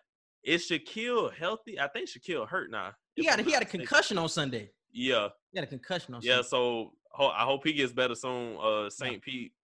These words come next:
Speaker 1: hometown.
Speaker 2: And Jamal, and Jamal Adams was hurt too.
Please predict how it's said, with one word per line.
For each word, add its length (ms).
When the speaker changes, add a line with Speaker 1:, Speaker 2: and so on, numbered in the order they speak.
Speaker 1:
hometown. 240
Speaker 2:
And 140
Jamal, 260
and 140
Jamal 260
Adams 340
was 120
hurt 260
too. 300